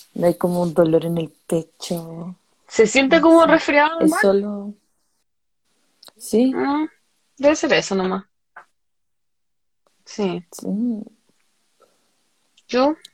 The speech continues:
Speaker 1: Pero bueno, ¿y tú cómo estás?
Speaker 2: Bien, despertando,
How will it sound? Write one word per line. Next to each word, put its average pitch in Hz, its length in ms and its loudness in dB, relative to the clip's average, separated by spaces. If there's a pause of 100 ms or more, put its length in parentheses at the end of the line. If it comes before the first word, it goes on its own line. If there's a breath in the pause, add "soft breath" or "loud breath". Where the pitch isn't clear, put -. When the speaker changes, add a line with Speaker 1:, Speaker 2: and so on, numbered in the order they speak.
(240)
Speaker 1:
Pero 175 180 0
bueno, 160 160 -2
¿y 156 60 -10
tú 196 180 -2
cómo 202 180 0
estás? 226 920 -6
Speaker 2:
Bien, 190 600 0 (800)
despertando, 190 920 -4